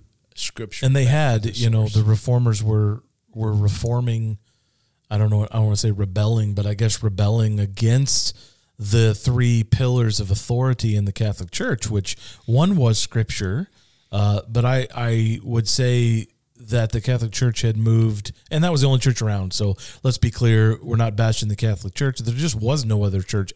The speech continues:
Speaker 2: Everything was, everyone was the Catholic Church at that
Speaker 1: Yeah.
Speaker 2: point.
Speaker 1: Yeah, I think the
Speaker 2: Um,
Speaker 1: original idea was that they could actually reform
Speaker 2: Yes.
Speaker 1: the Catholic
Speaker 2: Yes.
Speaker 1: Church.
Speaker 2: They weren't trying to leave the church.
Speaker 1: No.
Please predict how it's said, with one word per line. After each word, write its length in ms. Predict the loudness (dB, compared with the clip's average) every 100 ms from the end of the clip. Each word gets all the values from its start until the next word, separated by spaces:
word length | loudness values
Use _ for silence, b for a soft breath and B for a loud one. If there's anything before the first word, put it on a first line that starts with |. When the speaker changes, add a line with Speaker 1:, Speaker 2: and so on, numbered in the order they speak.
| -6
Speaker 2:
Everything 500 | -4 -4 -4 -6 -2
was, 460 | -2 0 -2 -4 -8 B B B
everyone 580 | -4 0 0 0 0 2
was 400 | 0 -2 -6 -6
the 100 | -8
Catholic 400 | -8 -8 -8 -10
Church 260 | -8 -6 -6
at 60 |
that 140 | -8 -8
Speaker 1:
Yeah. 60 |
Speaker 2:
point. 300 | -6 -6 -8 -10
Speaker 1:
Yeah, 180 | -12 -12
I 40 |
think 160 | -8 -2
the 160 | 0
Speaker 2:
Um, 60 | 2
Speaker 1:
original 260 | 0 -4 -8
idea 340 | -10 -10 -10
was 240 | -10 -10
that 160 | -12 -12
they 160 | -12 -12
could 180 | -14 -14
actually 280 | -12 -14 -14
reform 880 | -14 -14 -14 -14 -12 -10 -12 -14 -16 -6
Speaker 2:
Yes. 340 | -4 -2 -4 -6
Speaker 1:
the 240 | -8 -8 -12 -18
Catholic 440 | -14 -14 -14 -8
Speaker 2:
Yes. 340 | -4 -2 -2 -4
Speaker 1:
Church. 200 | -6 -4
Speaker 2:
They 100 | -2
weren't 200 | -2 0
trying 160 | 0
to 80 | 0
leave 400 | 2 2 0 -4
the 80 | -8
church. 460 | -4 -4 -4 -6 -8
Speaker 1:
No. 180 | -10